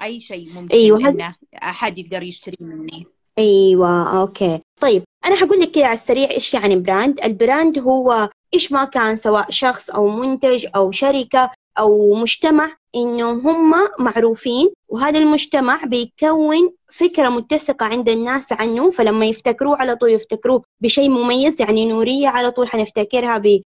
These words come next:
Speaker 2: بالخياطة. فهذا هو. بعد كده الشخص هذا يبني حوالينه مجتمع،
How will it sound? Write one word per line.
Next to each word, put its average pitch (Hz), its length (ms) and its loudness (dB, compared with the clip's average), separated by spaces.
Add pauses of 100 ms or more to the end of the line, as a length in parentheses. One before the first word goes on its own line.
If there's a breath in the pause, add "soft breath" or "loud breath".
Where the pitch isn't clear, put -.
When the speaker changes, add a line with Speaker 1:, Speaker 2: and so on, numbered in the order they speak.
Speaker 2:
بالخياطة. 214 640 -2 (160)
فهذا 277 380 -2
هو. 185 360 2 (160)
بعد 233 200 -4 (100)
كده 381 280 2 (100)
الشخص - 480 -4
هذا 320 340 2 (160)
يبني 254 340 -2
حوالينه 254 580 0
مجتمع، 254 480 -2